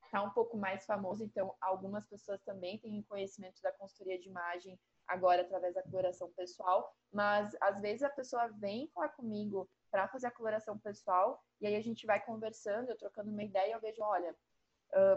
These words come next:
pela tua necessidade, ou o momento que tu tá vivendo, de repente a gente faz algum outro processo, de repente de diagnóstico de estilo, que nem tu fez, ou daqui a pouco fazer uma limpa no guarda-roupa, alguma coisa assim. E aí depois a gente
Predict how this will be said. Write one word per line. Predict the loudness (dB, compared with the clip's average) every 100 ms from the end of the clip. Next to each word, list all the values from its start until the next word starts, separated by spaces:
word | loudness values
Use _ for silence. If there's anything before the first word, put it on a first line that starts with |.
| 6
pela | 4 4
tua | 0 -8
necessidade, | -12 -14 -16 -2 0 2 0 -2
ou | -6
o |
momento | -6 -10 -14
que | -10
tu |
tá | -8
vivendo, | -8 -8 -8 -8
de |
repente | -8 -10 -12
a | -14
gente | -8
faz | -4 -4 -2
algum | -4 -6 -10
outro | -10 -10
processo, | -12 -4 -2 -2
de | -4
repente | -8 -8 -10 -16
de | -12 -8
diagnóstico | -8 -6 -8 -8 -20
de |
estilo, | -20 -16 -14 -14
que | -16
nem | -18
tu | _ _
fez, | -10 -8 -8 -10 _ -16 -4
ou | -2 0
daqui | -4 -4
a | -8
pouco | -6 -6 -4 -4 0
fazer | 0 2 0
uma | 2 0
limpa | -2 -6 -8
no | -2
guarda-roupa, | 0 0 0 2 4 4 2 0 -2 -2 -4 -16 -14 -14
alguma | -10 -6
coisa | -6 -8
assim. | -18 _ _ _ _ -6
E | 0
aí | 0
depois | 2 0 4 4 4 0
a | -2
gente | -4